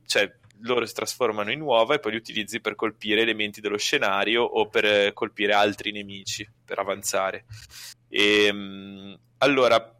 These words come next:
ha delle meccaniche che probabilmente lo rendono fin troppo semplificato, nel senso che non si cade quasi mai, e già in un gioco di piattaforme il fatto che non si cada lo rompe un pochino.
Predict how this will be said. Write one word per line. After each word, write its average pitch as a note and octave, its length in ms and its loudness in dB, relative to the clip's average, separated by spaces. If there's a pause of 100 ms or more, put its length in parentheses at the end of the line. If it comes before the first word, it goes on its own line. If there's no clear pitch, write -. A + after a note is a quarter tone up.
(140)
ha E3 140 8
delle G#3+ 200 4
meccaniche E3 1040 2
che B2+ 280 0
probabilmente B2 600 -6
lo D3+ 80 0
rendono A#2 320 -2
fin A#2 380 -8
troppo A#2 800 0
semplificato, G#2 1120 -4
nel A2+ 140 -6
senso A2+ 300 -6
che A2 120 -8
non A2 120 -8
si - 180 -6
cade C#3 280 2
quasi A2 300 -2
mai, G#2+ 380 -2 (720)
e A2+ 120 -6
già A2 160 4
in B2+ 100 2
un A#2+ 80 -6
gioco G2+ 180 -6
di G2 80 -8
piattaforme G#2 640 -2
il G2 120 -2
fatto - 320 -14
che F#2 120 -16
non F#2+ 140 -12
si - 200 -10
cada F#2 580 -2 (680)
lo G#2+ 180 2
rompe A2 340 2
un G#2 100 -2
pochino. G2 500 -4